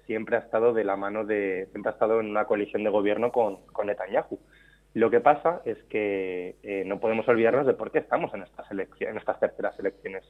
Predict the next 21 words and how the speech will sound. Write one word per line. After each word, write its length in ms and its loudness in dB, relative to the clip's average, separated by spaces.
Y 300 -4
él 340 2
es 180 -10
un 120 -4
hombre 580 -4
derechista, 640 -2
pero, 380 2
eh, 480 0
totalmente 720 -4
laico 480 0
y, 360 -6
eh, 800 -2
no 160 -2
está 220 2
a 20 4
favor 400 2
de 80 -6
muchas 560 -6
concesiones 760 -6
religiosas 640 -2
que 120 -6